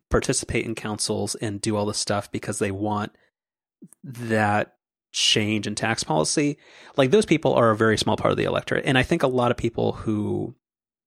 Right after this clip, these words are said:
are the people who voted for him in poor areas, I don't think they really thought that t-, tax reform was a key issue for them. I think it's more of the,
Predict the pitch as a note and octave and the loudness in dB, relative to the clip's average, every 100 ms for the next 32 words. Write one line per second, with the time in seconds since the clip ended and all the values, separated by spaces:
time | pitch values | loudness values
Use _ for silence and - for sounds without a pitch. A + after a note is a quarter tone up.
0 | _ _ _ - - _ _ _ B2 A2+ | _ _ _ -20 -20 _ _ _ 4 8
1 | A2 G#2+ G#2+ A2 A#2 A2+ B2 F#2+ G#2+ G2+ | 8 8 6 2 0 -2 0 -2 -4 -6
2 | G2+ A2+ A2 G2+ - G2 G2 G2+ F#2+ F#2+ | -2 2 2 -2 -8 -4 -2 -4 -8 -10
3 | G#2 _ _ _ _ _ - G#2+ G2+ G2+ | -12 _ _ _ _ _ -2 0 -2 -6
4 | - A2+ G#2 G#2 - G#2 G2+ G2+ - - | -2 2 4 2 0 0 0 -4 -10 -20
5 | - - D3+ F3+ - - - D3 C3+ C#3 | -20 2 2 2 -2 -6 0 0 0 0
6 | B2+ B2 A2+ A2+ - - A2+ G#2+ - G#2+ | 4 6 4 2 0 0 2 2 0 -2
7 | - _ _ - - - - A2+ A2 - | -2 _ _ -6 -6 -4 -2 -2 -2 -4
8 | - - G#2 G#2+ G#2+ G#2+ G#2+ - A2 A2+ | -6 -6 -4 -2 0 -2 -2 -2 -4 -4
9 | - _ - A2+ G#2 G2+ F#2 - - - | -8 _ -8 -4 -4 -4 -4 -6 -8 -8
10 | - - A#2 - A2 - G#2+ G#2+ A2 - | -10 -6 -6 -4 -4 -4 -4 -2 -2 -2
11 | G2+ F#2+ G#2 - G2+ G#2 G#2 | -4 -8 -12 -12 -10 -8 -10